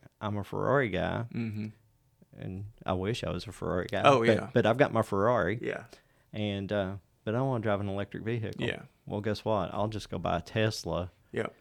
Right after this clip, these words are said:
Speaker 1: and tool around town in that.
Speaker 2: Yep.
Speaker 1: Or if I'm a Ferrari guy, I'll probably buy a Fisker or Polestar or
Speaker 2: Yeah.
Speaker 1: something, something, you know, even,
Speaker 2: Right.
Speaker 1: even a Mercedes.
Speaker 2: Yeah.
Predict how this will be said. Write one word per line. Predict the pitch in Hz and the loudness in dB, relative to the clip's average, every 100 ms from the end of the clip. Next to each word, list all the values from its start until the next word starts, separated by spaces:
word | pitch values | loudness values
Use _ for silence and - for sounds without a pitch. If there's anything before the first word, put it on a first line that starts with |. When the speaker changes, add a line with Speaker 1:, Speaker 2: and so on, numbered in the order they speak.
| - - | -16 -4
Speaker 1:
and | 98 | -2
tool | - 101 | 0 0
around | 98 95 92 | 0 0 0
town | 120 127 104 | 0 2 2
in | 90 | 2
that. | 87 85 98 | 2 0 0
Speaker 2:
Yep. | 120 - - - | -2 -6 -10 -8
Speaker 1:
Or | 92 92 87 | -4 -2 -2
if | 92 | -2
I'm | 90 | -2
a | 80 | -2
Ferrari | - 87 95 | -4 -2 -2
guy, | 85 85 | -2 -4
I'll | 85 92 | -4 -6
probably | - - - | -8 -8 -10
buy | - 95 - | -10 -10 -8
a | |
Fisker | 85 85 - 82 76 | -8 -8 -10 -8 -8
or | |
Polestar | - 85 64 - 64 52 55 | -8 -8 -8 -8 -6 -6 -2
or | |
Speaker 2:
Yeah. | - | 0
Speaker 1:
something, | 98 85 57 | 0 -2 -4
something, | - - 87 95 - | -4 -4 -6 -10 -8
you | 92 | -6
know, | 78 | -4
even, | 76 | 0
Speaker 2:
Right. | 113 92 - | 0 0 -2
Speaker 1:
even | 95 90 85 82 - _ _ _ - | -4 -4 -4 -6 -10 _ _ _ -12
a | 90 76 - | -10 -10 -10
Mercedes. | 98 90 104 101 92 - - | -10 -4 -2 -2 -6 -12 -8
Speaker 2:
Yeah. | 113 | -6